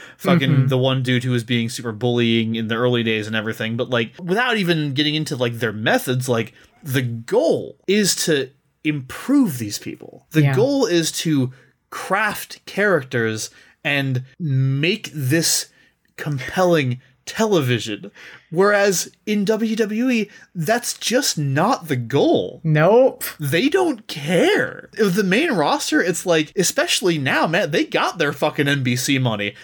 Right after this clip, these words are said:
Speaker 1: They're getting their fucking Saudi Arabia blood money. They don't give a shit. They're just under an
Speaker 2: Yeah.
Speaker 1: obligation to put on a show every week or two, you know? And, like, it's frustrating how little they seem to give a shit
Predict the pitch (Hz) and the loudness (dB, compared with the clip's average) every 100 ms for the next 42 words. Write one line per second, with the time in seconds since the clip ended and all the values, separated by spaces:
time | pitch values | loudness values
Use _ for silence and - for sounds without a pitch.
0 | - 131 214 294 160 262 302 202 160 143 | -10 -2 0 0 0 -2 0 0 0 0
1 | 131 180 151 139 - 151 147 143 139 139 | 0 -2 0 0 0 0 2 2 2 0
2 | 131 131 120 127 127 123 113 110 - - | 2 0 2 -2 0 0 0 -2 -8 -16
3 | 139 131 226 330 147 135 120 127 - 139 | -8 -2 0 0 0 0 0 0 0 0
4 | 180 - - - 170 320 330 - 127 127 | -2 -4 -18 -4 0 2 2 4 6 6
5 | 165 165 170 175 165 180 - 214 220 247 | 6 6 4 2 2 0 0 -2 0 2
6 | 254 269 302 285 381 359 180 147 135 127 | 2 2 2 2 2 2 2 0 2 0
7 | 127 127 131 104 101 - - 160 185 226 | 0 0 0 -2 -4 -10 -4 -2 0 0
8 | 202 202 208 196 202 - 185 175 - 208 | -2 0 0 -2 -4 -2 0 0 -2 0
9 | 233 - 240 233 226 214 - 170 160 139 | 0 0 2 2 2 0 -2 0 2 2
10 | 127 139 156 151 143 131 160 151 139 127 | 2 2 2 2 0 0 -4 -2 -2 -2
11 | 120 123 123 151 143 | -2 0 0 0 0